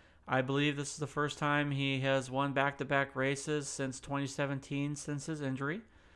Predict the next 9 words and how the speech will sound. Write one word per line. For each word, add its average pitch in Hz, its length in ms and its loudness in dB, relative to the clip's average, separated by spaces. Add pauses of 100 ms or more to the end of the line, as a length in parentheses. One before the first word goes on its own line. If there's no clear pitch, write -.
(460)
And 139 540 2
he 139 220 -2
keeps 147 360 -4
moving 147 320 0
up 143 200 0
on 151 80 -2
the 147 80 -4
record 160 340 -4
books. - 400 -4